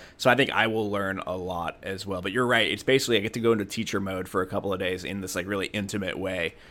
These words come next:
just sitting in a conference room with a couple people that I really like, talking about stuff that I really, really like.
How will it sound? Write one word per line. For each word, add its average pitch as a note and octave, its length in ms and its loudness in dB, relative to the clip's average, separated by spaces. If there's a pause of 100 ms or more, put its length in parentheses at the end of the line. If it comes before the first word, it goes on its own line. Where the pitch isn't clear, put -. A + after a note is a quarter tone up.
(120)
just - 160 -2
sitting G#2+ 220 4
in G2+ 80 0
a F#2+ 60 -6
conference G2+ 420 -2
room F#2+ 240 -4
with F2+ 160 -4
a - 40 -20
couple G#2 260 -2
people G2 220 -8
that F#2 100 -6
I - 20 -2
really F#2 340 -4
like, F#2 400 -6
talking G2+ 320 0
about F2 200 -4
stuff - 380 -2
that F#2 100 -4
I E2+ 40 -2
really, F2+ 380 -4
really F2+ 340 -2
like. C#2+ 380 -8